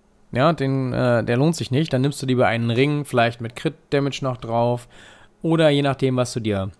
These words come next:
leisten kannst. Für einen Ring, da musst du mal ein bisschen suchen. Und genauso bei diesem Ring hier würde ich auch gucken, ob ich eben keinen mit L O H finde, sondern einen mit Crit-Damage noch dazu. Das steigert deinen Schaden nämlich ganz deutlich.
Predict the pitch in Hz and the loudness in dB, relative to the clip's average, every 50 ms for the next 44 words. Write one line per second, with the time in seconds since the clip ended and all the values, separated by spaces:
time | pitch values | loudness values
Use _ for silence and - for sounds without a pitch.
0 | _ _ _ _ _ - 113 117 147 208 214 - - 180 165 165 160 160 160 - | _ _ _ _ _ -6 0 2 2 2 2 0 -2 2 2 4 2 2 -2 -6
1 | - _ _ _ _ _ _ _ _ _ _ _ _ _ _ _ _ _ _ _ | -16 _ _ _ _ _ _ _ _ _ _ _ _ _ _ _ _ _ _ _
2 | _ - - - - - - 151 143 135 127 120 127 127 120 110 107 110 104 - | _ -20 -14 -12 -12 -4 0 2 2 2 2 2 2 2 2 2 2 0 -2 -2
3 | 117 104 98 98 95 - - 107 110 135 185 185 185 185 185 185 180 - _ _ | -4 -4 -4 -4 -6 -4 -6 -4 0 2 2 4 4 2 0 0 -4 -10 _ _
4 | - - - - - - - - _ _ _ _ _ _ _ _ - 147 131 127 | -20 -20 -20 -20 -20 -20 -20 -20 _ _ _ _ _ _ _ _ 2 2 4 4
5 | 123 120 117 117 - - 139 127 123 127 131 120 117 117 127 151 165 170 165 156 | 2 0 0 -4 -4 -2 0 2 2 2 2 2 0 0 -2 0 0 0 0 0
6 | 151 151 143 135 139 135 127 127 120 113 117 117 - - 160 160 - - - 151 | 0 0 0 0 0 0 0 -2 -2 -6 -8 -10 -4 -2 -2 -2 -2 -2 -4 -4
7 | 139 143 135 123 123 120 - - - - - 147 135 123 123 117 127 131 131 131 | -2 -2 -2 -2 -4 -6 -8 -14 -16 -10 -6 -4 -4 -4 -4 -4 -2 -2 -2 0
8 | 127 123 - - 120 117 110 131 156 165 170 165 156 156 - - 165 147 151 147 | -2 -4 -6 -8 -8 -6 -2 0 2 2 2 2 0 -4 -4 -4 -2 0 0 0
9 | 135 120 123 123 117 117 104 117 113 107 107 104 104 101 - - - - 196 185 | 0 0 2 2 2 0 0 0 0 0 -2 -2 -4 -4 -6 -6 0 0 2 2
10 | 190 185 180 160 - - 160 139 - 147 135 120 131 135 131 131 131 - - - | 2 2 2 0 0 -2 -4 -2 -2 -2 -2 -2 -2 -2 -2 -2 -4 -6 -12 -20
11 | - - _ - 160 165 - - 131 127 123 120 110 113 110 113 113 - 120 117 | -20 -14 _ -2 -2 -2 2 2 2 2 2 0 -2 -2 -2 -2 -4 -2 0 0
12 | 117 117 117 120 127 135 - - 147 160 160 - - 147 143 143 127 110 101 98 | 0 0 0 -2 -2 -4 -2 -2 -2 -2 0 0 4 4 4 4 4 0 -6 -6
13 | - - | -8 -10